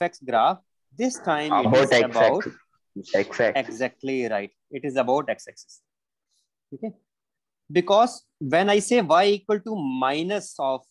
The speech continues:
Speaker 1: f x, I can think that this minus is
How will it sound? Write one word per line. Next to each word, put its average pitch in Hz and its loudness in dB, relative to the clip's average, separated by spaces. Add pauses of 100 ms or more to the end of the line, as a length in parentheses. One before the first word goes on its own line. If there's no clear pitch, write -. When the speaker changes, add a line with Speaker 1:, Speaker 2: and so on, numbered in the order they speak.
(100)
Speaker 1:
f 127 -8
x, - -12 (500)
I 156 2
can 190 -2
think 202 -4 (400)
that 151 -4
this 185 -2
minus 156 0
is 147 -6